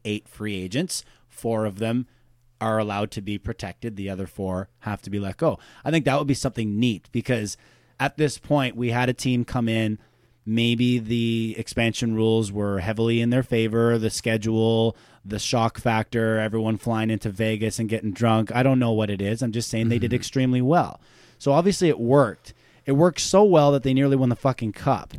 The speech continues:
Speaker 2: Yeah, well, it mentioned
Speaker 1: So,
Speaker 2: that in
Speaker 1: you know,
Speaker 2: thirty-one
Speaker 1: let's, let's not
Speaker 2: Thoughts.
Speaker 1: have this again. Let's, let's not have this happen again, but let's have a competitive team. But I don't think it's necessarily great for these expansion teams to be making it to the finals, Lesko. It's not nineteen sixty-seven.
Speaker 2: It should never happen,
Speaker 1: It's not
Speaker 2: really.
Speaker 1: nineteen sixty-seven anymore.
Speaker 2: But the, uh,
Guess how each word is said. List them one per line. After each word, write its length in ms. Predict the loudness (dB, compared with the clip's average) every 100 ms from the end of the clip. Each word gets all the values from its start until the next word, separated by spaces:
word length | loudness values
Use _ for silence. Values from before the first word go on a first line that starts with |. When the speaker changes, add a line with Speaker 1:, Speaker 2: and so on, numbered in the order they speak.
| -12
Speaker 2:
Yeah, 280 | 0 6 6
well, 180 | 8 6
it 80 | 6
mentioned 300 | 4 4 10
Speaker 1:
So, 180 | 12 12
Speaker 2:
that 260 | 10 8
in 120 | 4
Speaker 1:
you 60 | 2
know, 20 |
Speaker 2:
thirty-one 320 | 6 8 10 8
Speaker 1:
let's, 200 | 8 8
let's 280 | 8 8
not 0 |
Speaker 2:
Thoughts. 180 | 8 8
Speaker 1:
have 220 | 8 6
this 200 | 6 2 2
again. 340 | 0 0 0
Let's, 240 | -2 0
let's 200 | 0 0
not 240 | 2 2 4
have 200 | 0 0
this 180 | -2 -2
happen 260 | -4 -2
again, 260 | -2 -2 -4
but 100 | -2
let's 220 | -2 0
have 140 | -2
a 60 | -2
competitive 540 | -6 -2 -2 0 -4
team. 180 | -2 -2
But 160 | -2 -2
I 140 | 0 2
don't 200 | 2 2
think 300 | 0 -2 -4
it's 320 | -6 -6 -16 _
necessarily 680 | -2 -2 -4 -4 0 2 0
great 340 | 0 0 0
for 160 | -2 -4
these 180 | -4 -4
expansion 560 | -8 -4 -4 -2 -6 -4
teams 340 | -4 -6 -8 -16 -20 _
to 100 | -4
be 120 | 0 2
making 340 | 2 0 -2
it 100 | -4
to 100 | -4
the 80 | -6
finals, 500 | -4 -2 -2 -4 -8
Lesko. 360 | -8 -8 -4 -4
It's 100 | 0
not 180 | 0 2
nineteen 360 | 0 0 -2
sixty-seven. 500 | -2 -6 2 4 6
Speaker 2:
It 80 | 6
should 220 | 6 6
never 320 | 6 4 4 2
happen, 360 | 4 2 2
Speaker 1:
It's 40 | 2
not 100 | 6
Speaker 2:
really. 120 | 6
Speaker 1:
nineteen 200 | 4 2
sixty-seven 540 | 0 0 0 0 0
anymore. 160 | 2 2
Speaker 2:
But 80 | 4
the, 240 | 2 4 4
uh, 320 | 2 0